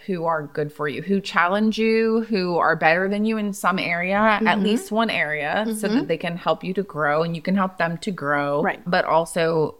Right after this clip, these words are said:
Speaker 1: there are a lot of, let's face it, we're all walking around with our own trauma, and some of us are dealing with that better than others. But what you can't do is allow yourself to be sucked into somebody else's psycho.
Speaker 2: Right.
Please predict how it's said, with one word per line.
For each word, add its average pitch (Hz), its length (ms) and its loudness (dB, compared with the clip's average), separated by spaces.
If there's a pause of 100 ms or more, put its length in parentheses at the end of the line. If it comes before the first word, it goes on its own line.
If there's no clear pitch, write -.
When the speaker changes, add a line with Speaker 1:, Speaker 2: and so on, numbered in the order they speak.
(140)
Speaker 1:
there 180 160 4
are 180 160 6
a 170 60 4
lot 165 240 4
of, 165 80 -4 (320)
let's 180 180 -6
face 165 240 -4
it, 180 180 -2
we're 175 160 -2
all 170 140 4
walking 165 300 2
around 170 240 0
with 170 100 -6
our 160 140 0
own 160 240 -6
trauma, 156 600 -2 (140)
and 160 680 -2
some 180 260 0
of 175 80 0
us 175 120 2
are 165 120 0
dealing 160 280 -4
with 165 160 -6
that 180 220 0
better 160 200 2
than 160 200 -6
others. 170 640 -4 (320)
But 175 260 0
what 196 340 2
you 208 100 0
can't 247 480 0
do 151 480 -2 (240)
is 180 160 -2
allow 160 360 4
yourself 165 600 0
to 170 80 -6
be 151 140 -8
sucked - 460 -2
into 151 240 -4
somebody 147 420 -2
else's 135 400 -4
psycho. - 560 -4
Speaker 2:
Right. 135 320 -2